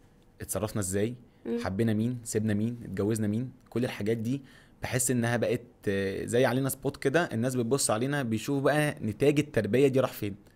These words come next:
Speaker 2: ده
Speaker 1: ما
Speaker 2: فعلًا.
Speaker 1: الناس already سابونا، يعني مفيش حد نرجع له.
Speaker 2: مم.
Speaker 1: فاحنا رايحين فين؟ يعني هنبقى كويسين؟ هنبقى وحشين؟ زي ما في ناس الموقف ده بيجي معاهم زي ما انت قلتي بإيجابية وفي شوية سلبيات،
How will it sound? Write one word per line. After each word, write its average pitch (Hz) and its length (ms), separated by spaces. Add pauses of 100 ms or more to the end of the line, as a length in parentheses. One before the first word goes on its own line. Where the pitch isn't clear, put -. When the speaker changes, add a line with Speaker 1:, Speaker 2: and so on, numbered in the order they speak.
(120)
Speaker 2:
ده 233 60
Speaker 1:
ما 240 60
Speaker 2:
فعلًا. 233 240
Speaker 1:
الناس 135 220
already 120 200
سابونا، 117 380
يعني 107 200
مفيش 101 160
حد 127 200
نرجع 107 300
له. 95 80 (420)
Speaker 2:
مم. 233 260
Speaker 1:
فاحنا 135 280
رايحين 120 240
فين؟ 107 280 (260)
يعني 101 140
هنبقى 101 220
كويسين؟ 107 440 (480)
هنبقى 104 200
وحشين؟ 113 360 (420)
زي 113 140
ما 117 80
في 117 140
ناس 123 360
الموقف 107 360
ده 113 100
بيجي 117 120
معاهم 113 200
زي 113 100
ما 120 60
انت 120 140
قلتي 117 260
بإيجابية 110 560 (360)
وفي 101 120
شوية - 160
سلبيات، 101 460